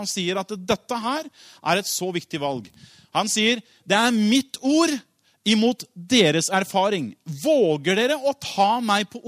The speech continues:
ordet, eller vil dere erfare selv?» Mennesket har en fri vilje til å velge, og mennesket valgte oss å si, «Nei, vi tar det på erfaring. Vi tar det på erfaring. La oss prøve, og så se.» Og det gikk dårlig.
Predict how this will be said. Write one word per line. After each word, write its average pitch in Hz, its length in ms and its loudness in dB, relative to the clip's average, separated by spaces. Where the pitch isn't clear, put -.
ordet, 294 220 -2
eller 196 260 0
vil 175 200 -2
dere 190 240 -2
erfare 170 400 -2
selv?» 170 320 -2
Mennesket 208 400 2
har 208 160 2
en 202 140 -2
fri 240 420 0
vilje 196 300 0
til 214 140 0
å 214 40 -4
velge, 202 320 -2
og 185 80 -2
mennesket 185 400 -2
valgte 160 280 -2
oss 170 120 -6
å 156 80 -6
si, 196 240 -4
«Nei, 135 280 0
vi 160 80 -4
tar 143 300 -2
det - 60 -14
på 156 120 0
erfaring. 117 400 -8
Vi 151 80 -4
tar 139 320 -4
det - 80 -8
på 156 80 0
erfaring. 170 480 0
La 180 140 4
oss - 100 -8
prøve, 240 640 4
og 208 160 2
så 233 160 2
se.» 180 160 0
Og 139 120 -10
det 131 220 -4
gikk 135 300 -6
dårlig. 127 280 -8